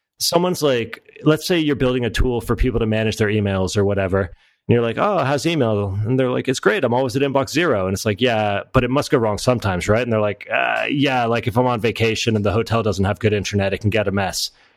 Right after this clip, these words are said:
And you're like, "Oh, well, like, tell me about that. Talk me through everything." That's, like, a very focused question. It's not like, "How do you feel about email?" You're, like, getting to a specific point,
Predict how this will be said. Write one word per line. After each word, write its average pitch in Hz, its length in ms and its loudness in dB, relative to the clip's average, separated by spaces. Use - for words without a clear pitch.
And - 80 0
you're 147 80 4
like, 139 160 -6
"Oh, 156 300 2
well, 104 120 0
like, 110 320 -4
tell 175 200 2
me 170 140 0
about 98 300 -2
that. 92 360 -4
Talk 143 260 0
me 147 100 0
through - 160 -2
everything." 113 520 -2
That's, 156 160 2
like, 190 140 0
a 147 60 2
very 131 680 0
focused - 760 0
question. 135 560 0
It's - 160 0
not 143 240 2
like, 104 220 -2
"How 160 240 0
do 175 80 -2
you 180 100 0
feel 160 340 -2
about 139 300 0
email?" 104 560 -2
You're, 143 160 4
like, 123 180 -2
getting 147 260 0
to - 100 -2
a 120 60 2
specific - 500 -2
point, 175 320 0